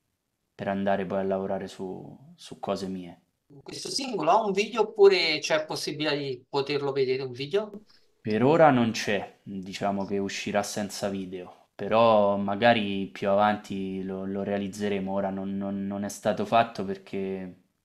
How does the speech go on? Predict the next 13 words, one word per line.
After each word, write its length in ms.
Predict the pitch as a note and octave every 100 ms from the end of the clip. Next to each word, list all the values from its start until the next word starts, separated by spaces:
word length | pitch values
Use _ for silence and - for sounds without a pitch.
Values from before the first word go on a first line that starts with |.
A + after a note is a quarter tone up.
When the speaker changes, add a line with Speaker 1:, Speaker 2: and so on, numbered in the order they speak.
| _
Speaker 1:
non, 320 | A#2 G#2 B2 A2+
non 160 | A2
avevamo 420 | G#2+ G#2 G#2 G2+
tempo, 560 | F#2+ G2 F#2 - F#2 -
banalmente, 920 | - G2 G2+ G2 F#2+ F#2+ F#2 - - _ _ _ _ _
di 140 | - G2
farlo, 400 | G2+ F#2+ F#2 F2+
perché 480 | F#2 - F#2+ F#2+ F#2
la, 520 | F#2+ F#2 F#2 F#2 F2+ - _ -
la 120 | G2+
pubblicazione 600 | G2 F#2+ G2+ G#2 - G#2+
sarebbe 380 | G2+ G2 F#2+ G2
slittata 1000 | G2 G2 - G2 F#2 F#2+ F#2+ F#2+ F#2